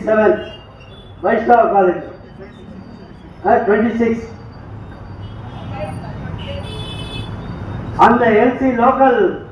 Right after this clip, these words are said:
லெவல் கிராசிங்கை வந்து நீண்ட நாளா கேட்டுட்டு இருக்கோம். அது இரு வழி பாதையா கேட்டுட்டு இருக்கோம்.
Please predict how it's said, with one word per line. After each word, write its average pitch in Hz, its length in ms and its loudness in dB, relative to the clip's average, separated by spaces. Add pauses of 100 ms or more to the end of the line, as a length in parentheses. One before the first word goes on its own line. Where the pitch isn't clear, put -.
(420)
லெவல் 262 380 4
கிராசிங்கை 202 340 0
வந்து 170 400 2 (880)
நீண்ட 247 520 4
நாளா 202 280 6
கேட்டுட்டு 196 280 0
இருக்கோம். 170 440 -4 (520)
அது 233 340 0
இரு 269 200 4
வழி 240 160 4
பாதையா 208 400 0
கேட்டுட்டு 185 420 -4
இருக்கோம். 143 280 -14